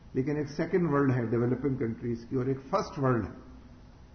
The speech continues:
जो अमेरिका के ऊपर और यूरोप के ऊपर मुश्तमिल है, ये first वर्ल्ड।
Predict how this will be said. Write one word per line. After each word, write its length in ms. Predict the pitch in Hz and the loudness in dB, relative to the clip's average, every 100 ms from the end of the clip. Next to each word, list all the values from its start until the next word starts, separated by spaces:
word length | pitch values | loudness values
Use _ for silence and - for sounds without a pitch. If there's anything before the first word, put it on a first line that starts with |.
| - - - - - - | -20 -20 -20 -20 -20 -4
जो 100 | 127 | 2
अमेरिका 380 | 139 143 156 165 | 4 4 4 2
के 160 | 160 160 | 2 2
ऊपर 260 | 147 147 | 2 2
और 160 | 127 113 | 2 2
यूरोप 300 | 120 147 147 | 4 2 2
के 60 | 143 | 0
ऊपर 140 | 123 | 0
मुश्तमिल 520 | 110 101 - 120 123 | -2 -4 -4 -2 -2
है, 240 | 104 - 123 | -2 -6 -8
ये 60 | |
first 380 | 113 165 165 - | -4 -2 -2 -2
वर्ल्ड। 200 | 110 87 | -4 -4